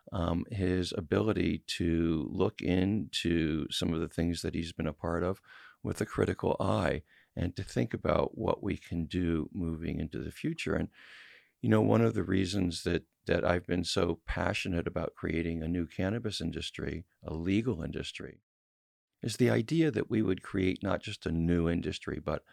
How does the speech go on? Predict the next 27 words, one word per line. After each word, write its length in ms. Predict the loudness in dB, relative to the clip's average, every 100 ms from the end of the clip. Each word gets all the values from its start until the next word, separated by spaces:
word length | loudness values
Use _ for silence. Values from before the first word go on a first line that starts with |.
| -20 -6
a 80 | 2
new 260 | 4 4 2
kind 420 | -2 0 2 2
of 100 | -2
industry 600 | -4 -4 -6 -6 -6 -4
that 200 | -4 -4
would 180 | -4 -4
embody 840 | -4 -6 -2 2 2 4 2 -2 -10 -20 -20 _
the 100 | 0
lessons 520 | 4 4 2 -2 -2
that 140 | -4 -2
cannabis 500 | -2 -2 -2 -6 -8
teaches 520 | -6 -6 -4 -4 0
us 260 | 0 0 -4
about 360 | -2 0 0 -2 -20 _
nature, 640 | 0 2 2 0 -2 -2 -4
about 420 | -4 0 0 0 -8 -12 -2
being 220 | 0 0
compassionate, 760 | -2 -2 0 0 0 -4 -6 -8
about 320 | -4 -4 -4 -12 _
sharing 560 | -2 4 6 6 4 0
with 180 | -4
each 200 | -6 -6
other, 300 | -4 -4 -4 -6
about 360 | 0 2 2 -2 _ _
being 300 | -2 0 2
gentle. 500 | 2 2 2 -2 -2